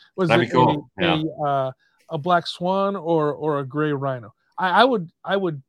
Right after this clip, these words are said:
Speaker 1: predict that it's a gray, I would say it's a gray rhino. So, James,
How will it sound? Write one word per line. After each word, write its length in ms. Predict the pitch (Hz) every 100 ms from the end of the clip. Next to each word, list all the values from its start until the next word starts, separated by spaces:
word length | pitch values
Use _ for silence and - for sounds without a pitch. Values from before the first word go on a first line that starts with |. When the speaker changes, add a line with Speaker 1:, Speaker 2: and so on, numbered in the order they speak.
| _ _ _ _ _
Speaker 1:
predict 360 | - 160 151 -
that 120 | 143
it's 140 | 123
a 40 | 135
gray, 180 | 131 127
I 60 |
would 140 | 170 156
say 100 | 143
it's 140 | 127
a 40 | 127
gray 160 | 127
rhino. 440 | 131 151 139 127 120 _ -
So, 100 | -
James, 460 | 165 214 208 170